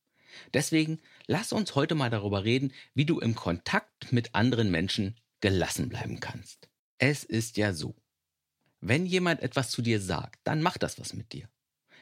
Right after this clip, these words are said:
Wenn mir zum Beispiel jetzt jemand einen guten Witz erzählt, dann lache ich. Oder wenn mir jemand ein Kompliment macht, dann wärmt das mein Herz.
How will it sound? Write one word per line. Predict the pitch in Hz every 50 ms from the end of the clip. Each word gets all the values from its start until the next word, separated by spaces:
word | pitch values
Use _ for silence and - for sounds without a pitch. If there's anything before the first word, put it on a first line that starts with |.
| _ -
Wenn | - 104 131 147
mir | 151 175 180
zum | - -
Beispiel | 165 143 143 - 143 120
jetzt | 110 -
jemand | - 131 127 117 110 - -
einen | - 98 107 107
guten | 113 117 - 107 92
Witz | 123 120 -
erzählt, | 127 135 - - 147 139 123 -
dann | - 104 87
lache | 76 - - - -
ich. | - - - _ _ _ _ _ _ _ _ _ _ _ _ -
Oder | 82 92 98 87
wenn | 104 117 135
mir | 127
jemand | 113 117 123 120 -
ein | - 117 113
Kompliment | - 107 101 104 101 92 107 131 156 143
macht, | 156 147 139 - - - - - - _
dann | - - 127 151 143 113 87
wärmt | 85 87 117 156 165 -
das | - 147 - -
mein | 120 120 127
Herz. | 120 117 135 - 85 - - -